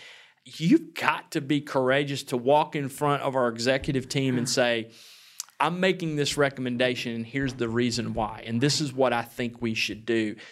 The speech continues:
Speaker 1: So specific to your role, I could see the value of that question,
Speaker 2: Oh.
Speaker 1: but I could see that value of asking that question for any leader.
Speaker 2: For anyone. And I
Speaker 1: Yeah.
Speaker 2: think it just shows how vulnerable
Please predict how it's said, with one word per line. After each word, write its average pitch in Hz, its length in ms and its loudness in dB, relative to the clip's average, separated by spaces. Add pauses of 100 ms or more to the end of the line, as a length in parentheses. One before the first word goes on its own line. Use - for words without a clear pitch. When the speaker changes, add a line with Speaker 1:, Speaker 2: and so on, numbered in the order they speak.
Speaker 1:
So 160 240 4
specific 165 600 0
to - 120 -10
your 131 120 0
role, 131 580 4 (380)
I 190 40 -4
could 170 180 -2
see 143 200 0
the 123 140 2
value 120 680 -2
of 113 120 -4
that 113 180 -2
question, 120 340 0
Speaker 2:
Oh. 117 40 -6
Speaker 1:
but 127 80 2
I 139 100 0
could - 180 -2
see 160 140 2
that 131 200 0
value 127 480 -2 (220)
of 120 200 -14 (120)
asking 135 380 -4
that 120 120 -8
question 131 380 -4
for - 260 -12
any 208 240 -2
leader. 107 240 -6
Speaker 2:
For - 140 -4
anyone. 165 500 4
And 175 140 0
I 170 40 4
Speaker 1:
Yeah. 175 80 2
Speaker 2:
think 240 280 -2
it 262 120 -4
just 175 200 -2
shows 151 440 -2
how 147 220 -2
vulnerable 165 880 -2